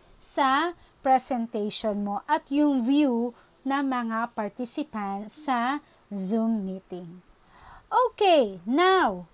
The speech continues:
what else? So, we have here the different, um, meet set, uh, settings.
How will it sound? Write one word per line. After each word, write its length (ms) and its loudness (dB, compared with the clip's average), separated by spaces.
what 320 2
else? 720 2
So, 440 -2
we 280 -2
have 400 2
here 380 2
the 140 0
different, 800 -4
um, 720 -6
meet 240 -2
set, 420 0
uh, 200 2
settings. 1160 -2